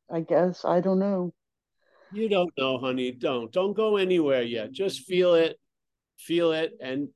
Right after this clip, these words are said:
Speaker 2: some ang-, some angst that almost every action figure, uh,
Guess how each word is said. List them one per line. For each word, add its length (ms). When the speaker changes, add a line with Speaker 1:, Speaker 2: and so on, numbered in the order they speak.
Speaker 2:
some 340
ang-, 340
some 340
angst 460
that 280
almost 480
every 520
action 460
figure, 560
uh, 360